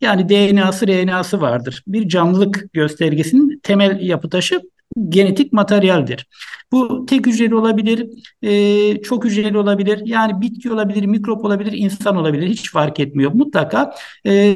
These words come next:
bir genetik materyal olacak. Ve yaşamak için de bir sürü fonksiyon yürütecek ve bu fonksiyonların tamamı D N A ne derse, hani kısaca anlatayım ya da özet anlatarak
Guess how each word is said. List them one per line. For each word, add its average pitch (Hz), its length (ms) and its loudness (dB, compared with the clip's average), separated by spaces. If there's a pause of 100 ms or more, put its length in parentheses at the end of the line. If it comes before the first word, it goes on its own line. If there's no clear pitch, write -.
(120)
bir 220 160 2
genetik 220 440 0
materyal 208 380 0
olacak. 131 380 -2 (440)
Ve 233 160 2
yaşamak 277 640 2
için 190 260 -2
de 240 160 0
bir 269 100 4
sürü 262 200 -2
fonksiyon 247 560 0
yürütecek 190 480 -2
ve 190 120 -2
bu 247 80 -4
fonksiyonların 190 640 -2
tamamı 240 420 2
D 226 260 0
N 190 80 0
A 196 80 0
ne 214 220 -2
derse, 175 440 -4 (120)
hani 180 240 -6
kısaca 175 400 -2
anlatayım 160 520 -2
ya 160 80 0
da 165 60 0
özet 165 300 -4
anlatarak 151 420 0